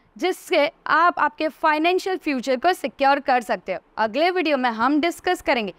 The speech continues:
कि आप सिर्फ बारह हजार रुपये per महीने से इन्वेस्टिंग कैसे शुरू कर सकते हो। So stay tuned and subscribe to my channel for more such update। और मुझे बताओ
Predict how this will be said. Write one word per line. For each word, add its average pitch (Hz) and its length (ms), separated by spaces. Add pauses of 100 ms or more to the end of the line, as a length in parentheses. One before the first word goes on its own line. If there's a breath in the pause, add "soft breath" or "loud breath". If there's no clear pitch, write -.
(300 soft breath)
कि 349 60
आप 339 160
सिर्फ 403 320 (340 soft breath)
बारह 254 380 (140)
हजार 311 280
रुपये 302 200 (160)
per 339 140
महीने 302 420
से 285 180
इन्वेस्टिंग 254 640
कैसे 269 380
शुरू 269 300
कर 302 220
सकते 254 340
हो। 170 60 (100)
So 262 220
stay 392 240 (140)
tuned 320 260
and 196 200
subscribe 370 520
to 381 120
my 370 100 (120)
channel 277 300
for 269 200
more 262 280
such 330 320
update। 190 420
और 370 160
मुझे 330 280
बताओ 269 340